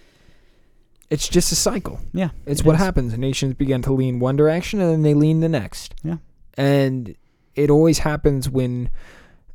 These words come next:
Speaker 1: there is an extreme that goes too far and people aren't happy, or they're not happy with the standard of living or the infrastructure of the nation, and then it swings back through either some sort of revolution or
Speaker 2: Yeah.
Speaker 1: some historical event,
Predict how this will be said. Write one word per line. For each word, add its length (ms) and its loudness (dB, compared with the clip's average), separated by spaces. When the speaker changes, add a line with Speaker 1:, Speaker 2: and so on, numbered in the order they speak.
Speaker 1:
there 500 4
is 220 0
an 60 0
extreme 520 0
that 80 0
goes 220 0
too 120 -4
far 400 0
and 160 -2
people 240 2
aren't 140 -2
happy, 440 0
or 260 2
they're 260 0
not 200 -2
happy 280 -2
with 340 -8
the 100 -8
standard 420 -2
of 120 -8
living 320 2
or 60 0
the 100 -2
infrastructure 580 -2
of 220 -8
the 60 -10
nation, 560 0
and 300 -4
then 160 -2
it 80 -2
swings 380 0
back 360 0
through 400 0
either 200 -2
some 180 -2
sort 180 2
of 80 0
revolution 640 0
or 140 0
Speaker 2:
Yeah. 60 -6
Speaker 1:
some 200 2
historical 500 2
event, 340 -6